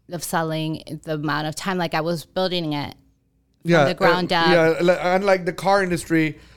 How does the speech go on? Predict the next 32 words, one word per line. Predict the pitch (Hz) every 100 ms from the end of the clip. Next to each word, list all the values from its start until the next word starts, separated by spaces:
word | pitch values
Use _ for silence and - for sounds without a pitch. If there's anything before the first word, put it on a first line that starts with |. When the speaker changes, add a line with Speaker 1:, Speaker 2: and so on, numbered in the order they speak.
| _
Speaker 2:
you, | - 175 170
you, | - 160 165 165 160 -
you | 160 160
sell | - 165 160 151 _ _ -
a | 131
hundred | 185 196 180
thousand, | 151 151 143 147
you | 147
probably | 165 160 151
need | 156 156 143
to | 151
sell | - 147
maybe | 147 156 147 139 - _ _ _ _
seven | - - 175 165
or | 156
eight | 196 196
cars | 156 147 135
or |
six | - 208 160
Speaker 1:
Right. | 147
Speaker 2:
cars | 151 151 151 _ _ _
f-, | -
to | - 170
do | 160 180
a | 156
hundred | 175 175 170
thousand | 165 151
over | 151 147
here. | 147 196
You | 175 185
gotta | 165
sell, | - 151 131